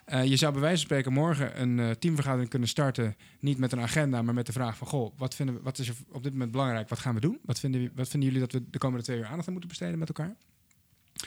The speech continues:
En op de langere termijn zou je misschien ook echt kunnen nadenken over het anders organiseren van het formele mandaat en het veel meer te spreiden over meerdere mensen in plaats van allemaal te beleggen bij één persoon.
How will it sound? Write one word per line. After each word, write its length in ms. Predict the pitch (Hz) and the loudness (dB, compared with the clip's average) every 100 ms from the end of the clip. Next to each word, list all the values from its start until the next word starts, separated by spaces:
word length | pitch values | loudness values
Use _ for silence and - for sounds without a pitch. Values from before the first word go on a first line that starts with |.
| - - - | -12 -18 -4
En 140 | 147 | 0
op 80 | 139 | 2
de 60 | 143 | 4
langere 220 | 156 180 | 4 2
termijn 220 | 165 156 | 2 2
zou 120 | 147 | 2
je 60 | 151 | 0
misschien 200 | 139 165 | -2 -6
ook 180 | 156 - | -8 -6
echt 220 | 165 143 | -6 -4
kunnen 200 | 165 147 | -4 -4
nadenken 360 | 143 143 135 - | -4 -4 -6 -6
over 220 | 131 135 | -6 -6
het 120 | - - - - - | -8 -16 -20 -20 -2
anders 280 | 165 160 139 | 2 2 2
organiseren 500 | 135 139 127 143 135 | 2 4 4 4 2
van 100 | 135 | 0
het 100 | - | 0
formele 340 | 147 139 131 | 2 2 2
mandaat 420 | 120 120 131 107 | 2 0 0 0
en 60 | 117 | -4
het 80 | 113 | -4
veel 140 | 147 | -4
meer 120 | 131 | -4
te 80 | - | -6
spreiden 520 | - 147 156 160 135 | -4 0 0 0 -2
over 460 | 131 135 123 120 117 | -2 -2 -2 -2 2
meerdere 320 | 139 156 139 | 2 2 0
mensen 280 | 131 127 131 | -2 -2 -4
in 80 | 113 | -6
plaats 200 | 117 117 | -8 -8
van 100 | 113 | -6
allemaal 160 | 117 113 | -8 -6
te 60 | |
beleggen 280 | 110 110 107 | -4 -4 -4
bij 100 | 110 | -8
één 120 | 110 | -10
persoon. 400 | 107 113 104 - | -10 -10 -10 -12